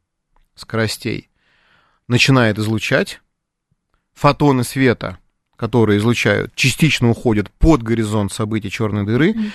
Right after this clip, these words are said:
Speaker 1: частично покидают чёрную дыру. И те самые, которым повезло не попасть под горизонт событий, фактически это вот орбиты, ближайший горизонт событий, которые ушли к нам в глаз,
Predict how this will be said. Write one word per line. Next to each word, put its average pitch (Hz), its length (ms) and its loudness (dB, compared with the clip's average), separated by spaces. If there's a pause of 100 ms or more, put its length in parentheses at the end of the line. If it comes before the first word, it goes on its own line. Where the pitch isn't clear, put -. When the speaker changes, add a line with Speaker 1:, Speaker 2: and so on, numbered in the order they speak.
(200)
Speaker 1:
частично 135 540 -2
покидают 113 560 2
чёрную 107 460 -2
дыру. 95 260 -8 (760)
И 123 120 2
те 156 160 2
самые, 120 480 2
которым 110 560 -2 (120)
повезло 147 880 4
не 131 260 4
попасть 110 400 -2
под 107 140 -10
горизонт 107 400 -2
событий, 117 560 -4 (420)
фактически 123 380 -2
это 127 80 4
вот 120 80 2
орбиты, 135 420 2
ближайший 117 560 2
горизонт 104 340 -2
событий, 170 340 -2
которые 120 320 2
ушли 120 300 0
к - 100 -14
нам 107 180 0
в 101 60 -6
глаз, 147 360 -2